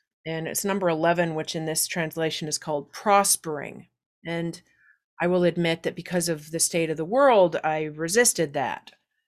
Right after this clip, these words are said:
Um, the time resembles the exciting beginning of spring, which it is. Cosmic forces are in,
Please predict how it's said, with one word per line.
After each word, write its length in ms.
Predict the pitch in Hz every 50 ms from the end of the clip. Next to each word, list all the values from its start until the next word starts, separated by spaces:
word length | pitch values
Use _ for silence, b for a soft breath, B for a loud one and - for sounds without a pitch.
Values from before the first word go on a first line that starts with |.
| _ _ _ _ -
Um, 520 | 160 160 160 160 156 151 151 151 147 151 - _ _ _ _ _ -
the 40 | -
time 320 | - - 147 147 147 147 147
resembles 460 | 151 143 - 147 143 143 156 147 -
the 80 | 156
exciting 680 | 147 139 - - 165 151 147 147 147 143 143 143 135 - -
beginning 380 | 139 139 147 143 143 139 139
of 60 | 139 -
spring, 460 | - - - 320 330 339 349 349 320
which 200 | 269 240 - -
it 100 | 254 185
is. 600 | 170 156 156 160 180 190 196 - - - - - -
Cosmic 380 | - 170 165 160 - 170 147 -
forces 480 | - - 175 170 160 - 160 151 151
are 140 | 160 156 147
in, 200 | 147 147 147 143